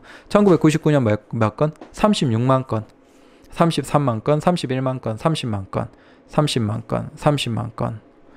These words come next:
그 다음에 이천오 년에서 이천육 년 넘어가면서 봐보십시오. 삼십일만 건, 삼십삼만 건, 삼십사만 건. 자,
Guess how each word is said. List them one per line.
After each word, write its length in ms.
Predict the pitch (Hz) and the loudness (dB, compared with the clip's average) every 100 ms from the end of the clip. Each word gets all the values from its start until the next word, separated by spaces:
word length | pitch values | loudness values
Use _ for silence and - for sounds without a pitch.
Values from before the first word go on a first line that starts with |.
| - - - - - | -20 -20 -20 -20 -8
그 100 | - | 2
다음에 460 | 127 123 139 147 151 160 - _ _ - | 4 6 4 2 0 -8 -16 _ _ -2
이천오 360 | 160 226 151 | 4 4 6
년에서 280 | 139 151 135 | 4 2 2
이천육 320 | 120 - 139 127 | -2 0 -2 0
년 140 | 131 | 0
넘어가면서 420 | 127 123 110 104 | 0 0 0 0
봐보십시오. 420 | 101 101 98 - | -2 -2 -4 -4
삼십일만 680 | 123 175 170 160 170 165 160 | -2 0 0 0 2 2 2
건, 200 | 190 190 | 0 0
삼십삼만 600 | 196 190 147 151 143 120 | -2 -4 -2 -2 -2 -4
건, 160 | 151 151 | -4 -4
삼십사만 640 | 170 - - 117 117 113 | -4 -6 -6 -2 -2 -4
건. 160 | 120 110 _ _ - _ | -8 -10 _ _ -20 _
자, 260 | - 95 | -4 -4